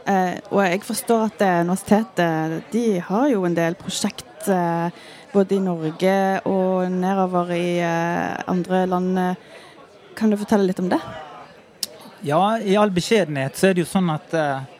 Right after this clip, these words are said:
Speaker 2: Universitetet i Bergen, de har, eh, hatt et spesielt fokus mot søknader for å få til partnerskap, eh, med, eh,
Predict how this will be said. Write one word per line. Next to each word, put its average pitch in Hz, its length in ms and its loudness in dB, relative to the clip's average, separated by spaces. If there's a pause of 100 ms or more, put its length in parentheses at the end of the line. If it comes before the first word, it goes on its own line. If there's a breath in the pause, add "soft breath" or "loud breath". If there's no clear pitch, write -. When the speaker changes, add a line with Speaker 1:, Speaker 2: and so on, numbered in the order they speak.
(280 loud breath)
Speaker 2:
Universitetet 170 420 2
i 180 100 4
Bergen, 175 320 2
de 160 180 0
har, 151 460 -2 (380)
eh, 143 500 0 (280)
hatt 180 200 0
et 151 120 -2
spesielt 180 440 0
fokus - 600 -6 (120)
mot 143 360 -4 (240)
søknader 151 600 2
for 143 340 -4
å 135 460 -2 (400 loud breath)
få - 220 -10
til 180 160 0
partnerskap, 143 760 0 (180)
eh, 131 400 2 (300)
med, 143 580 -4
eh, 135 580 -2